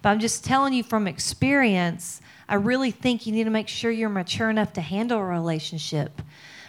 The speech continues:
And also make sure that the qualities that you want in a man or a woman, you're becoming yourself. You can't expect to have this awesome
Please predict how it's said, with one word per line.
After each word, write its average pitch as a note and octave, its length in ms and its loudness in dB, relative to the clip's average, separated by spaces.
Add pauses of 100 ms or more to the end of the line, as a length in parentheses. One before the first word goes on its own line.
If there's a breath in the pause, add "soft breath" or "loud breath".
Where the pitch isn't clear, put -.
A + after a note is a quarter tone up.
(140 loud breath)
And G3+ 420 0
also G#3+ 800 2 (100)
make G#3+ 340 2
sure G3 600 2 (320 loud breath)
that F#3 480 4
the G3+ 80 2
qualities G#3+ 920 2
that - 180 0
you G#3 260 0
want G3+ 320 2
in F#3+ 140 0
a F#3 60 0
man F#3 300 -2
or F#3 160 2
a F3 80 0
woman, G#3+ 480 2
you're G#3 380 0
becoming G3+ 600 0
yourself. G3+ 720 -2 (260 loud breath)
You G#3 100 -2
can't B3+ 240 0
expect A#3 560 -2
to G3+ 80 0
have G3+ 560 0 (280 loud breath)
this F#3 260 0
awesome F#3 500 0